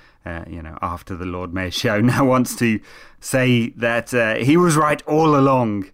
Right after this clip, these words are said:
Uh, Fellaini, interesting, uh, you know, he came on and Belgium did play a little more direct, although they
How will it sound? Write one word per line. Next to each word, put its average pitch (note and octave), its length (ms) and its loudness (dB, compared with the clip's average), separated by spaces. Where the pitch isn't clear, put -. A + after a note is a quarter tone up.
Uh, F#2 160 -12
Fellaini, C3 520 2
interesting, F3+ 680 0
uh, G#2 280 -6
you C3+ 140 -8
know, F#2+ 120 -10
he G#2+ 180 -12
came D3 260 -4
on A2 140 0
and A2+ 100 -2
Belgium C3+ 360 0
did A#2+ 180 -4
play A2+ 180 -2
a A2 40 -2
little A2+ 180 -6
more G2 220 -4
direct, F2+ 420 -4
although A#2 240 -2
they A2+ 140 -4